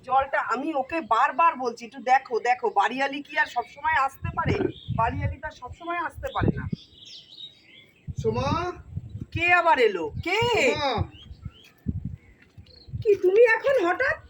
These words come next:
Speaker 1: কি ব্যাপার? হ্যাঁ?
Speaker 2: বলছি কি?
Speaker 1: বলো।
Speaker 2: সে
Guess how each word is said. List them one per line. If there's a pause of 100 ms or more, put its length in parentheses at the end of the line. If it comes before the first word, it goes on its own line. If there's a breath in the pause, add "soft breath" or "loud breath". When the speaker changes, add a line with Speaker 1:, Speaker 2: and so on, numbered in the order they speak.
(100)
Speaker 1:
কি
ব্যাপার? (1400)
হ্যাঁ? (2250)
Speaker 2:
বলছি
কি? (320)
Speaker 1:
বলো। (1160)
Speaker 2:
সে